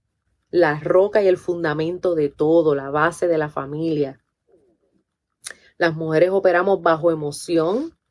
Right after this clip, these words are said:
el hombre no. El hombre está creado para cargar ¿verdad? Con todas nuestras emociones, nuestras frustraciones, el que nosotras podamos desahogarnos con nuestros esposos. "Me siento así, asá, cocina".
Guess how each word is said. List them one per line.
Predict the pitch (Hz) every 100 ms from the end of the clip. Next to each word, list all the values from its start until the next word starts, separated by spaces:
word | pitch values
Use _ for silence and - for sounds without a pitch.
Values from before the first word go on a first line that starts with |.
| _ _ _ -
el | 165 160
hombre | 160 180 180 170
no. | 175 175 151 _ _ _
El | 160 165
hombre | 165 180 190 -
está | 180 - 175 175
creado | 175 170 175 196 190
para | 170 160
cargar | 151 143 143 151 165 220 - _ _
¿verdad? | 151 147 180 208
Con | 175 156
todas | 156 170
nuestras | 175 175 170 170
emociones, | 160 147 - 170 185 190
nuestras | 170 - 156
frustraciones, | 160 - 147 147 165 180 190
el | 175 156
que | 160
nosotras | 156 160 170 170
podamos | 175 175 185
desahogarnos | 175 170 156 156 156 170 180
con | 180 170
nuestros | 165 156 165
esposos. | 147 143 - 156 175 202 190 - - -
"Me | 165
siento | 160 175 190
así, | 165 - -
asá, | 170 160 208
cocina". | 202 175 175 156 202